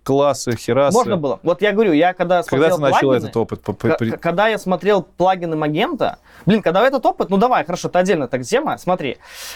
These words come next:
Speaker 2: Э, мне мой первый год, э, на самой моей первой конторе, мне дают первую задачу, что-то в стиле, что-то в стиле:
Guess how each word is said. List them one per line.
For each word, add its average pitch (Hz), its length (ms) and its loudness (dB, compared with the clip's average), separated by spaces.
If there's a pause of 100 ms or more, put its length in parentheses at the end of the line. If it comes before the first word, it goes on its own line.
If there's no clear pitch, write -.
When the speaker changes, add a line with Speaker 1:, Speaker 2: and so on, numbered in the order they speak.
(160)
Speaker 2:
Э, 151 360 2
мне 196 200 2
мой 262 220 0
первый 233 280 0
год, 185 360 0
э, 175 300 6
на 160 120 -2
самой 202 220 -2
моей 170 140 0
первой 175 200 2
конторе, 139 420 -2
мне 156 220 2
дают 196 420 0
первую 185 280 0
задачу, 156 440 -2
что-то 208 340 -2
в - 60 -10
стиле, 233 540 0 (1400)
что-то - 340 -2
в - 60 -12
стиле: 269 440 2